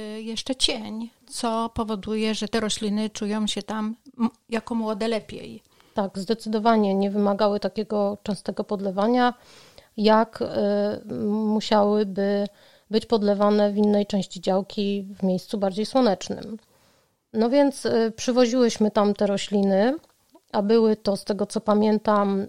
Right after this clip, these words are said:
Speaker 2: zawilce japońskie, były jeżówki, gipsówki, liatry kłosowe,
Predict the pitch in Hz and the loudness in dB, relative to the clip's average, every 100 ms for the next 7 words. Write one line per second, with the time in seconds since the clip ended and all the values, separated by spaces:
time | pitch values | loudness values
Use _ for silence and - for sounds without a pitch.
0 | - 190 196 190 226 220 208 196 185 208 | -6 -4 0 2 2 0 0 0 2 4
1 | 214 233 - 247 240 240 240 _ - - | 4 2 -2 0 2 2 -4 _ -20 -20
2 | - _ - 202 214 202 190 190 185 185 | -20 _ -6 2 4 4 2 2 0 0
3 | 185 185 226 254 - - 240 240 233 190 | -2 2 2 2 -6 0 2 2 0 -4
4 | 196 - 220 220 - - 226 220 226 - | -4 2 2 2 -10 -4 0 2 0 0
5 | 202 202 220 247 240 247 233 - 233 208 | 2 4 4 2 4 0 2 4 4 4
6 | 226 220 220 | 4 6 6